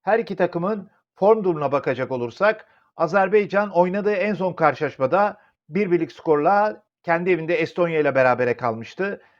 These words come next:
İsveç'e beş sıfır kaybetmişti. Yine Avusturya'ya dört bir, Kuzey Makedonya'ya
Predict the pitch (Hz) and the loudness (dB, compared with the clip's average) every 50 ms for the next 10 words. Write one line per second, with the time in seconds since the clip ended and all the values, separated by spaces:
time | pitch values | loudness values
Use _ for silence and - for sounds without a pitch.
0 | _ _ _ _ - 190 190 - 196 202 175 - 202 202 180 151 190 185 185 - | _ _ _ _ -10 -10 -8 -4 -2 -2 -2 0 0 -2 0 0 0 -2 -2 -4
1 | 151 131 143 127 - 143 131 120 110 120 117 - 123 123 - - - 180 196 190 | -6 -6 -6 -4 0 0 0 0 0 -2 -6 -8 -12 -14 -14 -8 -6 -4 -4 -4
2 | 185 165 175 190 185 175 160 170 170 160 - - 170 165 160 165 165 165 160 147 | -6 -8 -8 -6 -6 -4 -2 -2 -2 -2 -2 -2 0 2 2 2 2 0 0 0
3 | 123 160 160 160 160 _ - 139 180 180 175 - _ _ _ _ _ _ _ _ | 2 2 0 0 -2 _ -2 -2 -2 -2 -4 -8 _ _ _ _ _ _ _ _
4 | _ _ _ - 156 143 185 190 180 170 156 - 170 160 147 160 160 160 160 156 | _ _ _ -8 -2 0 0 0 0 -2 -2 -2 -4 -4 -2 -4 -4 -4 -2 0
5 | 156 156 170 190 185 165 - | 2 2 2 2 0 -2 -6